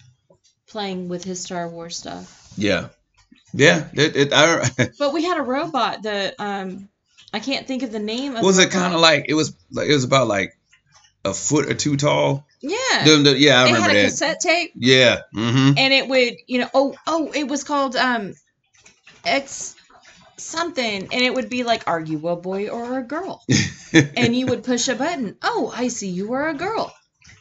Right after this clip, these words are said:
Speaker 2: Yeah.
Speaker 1: And it would, you know, do that. Oh, a speak and
Speaker 2: Speak and say.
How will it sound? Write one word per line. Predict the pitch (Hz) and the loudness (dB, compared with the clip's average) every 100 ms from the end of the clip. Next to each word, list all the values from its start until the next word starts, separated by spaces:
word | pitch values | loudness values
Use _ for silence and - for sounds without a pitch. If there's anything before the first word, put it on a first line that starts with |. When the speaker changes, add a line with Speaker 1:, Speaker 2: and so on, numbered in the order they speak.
| _ _ - | _ _ -6
Speaker 2:
Yeah. | 180 190 | 0 2
Speaker 1:
And | 220 220 214 - | 2 0 -4 -4
it | 233 - | -4 -2
would, | 233 220 220 185 | 0 0 0 -8
you | 233 | -8
know, | 220 202 | -4 -4
do | 190 233 226 | -6 -6 -4
that. | - | -4
Oh, | - 254 254 226 | -4 -4 -4 -4
a | |
speak | 196 - 254 240 | -6 -6 -6 -6
and | 196 | -4
Speaker 2:
Speak | - 147 139 | 4 8 8
and | 123 | 6
say. | - 104 85 | 0 -2 -2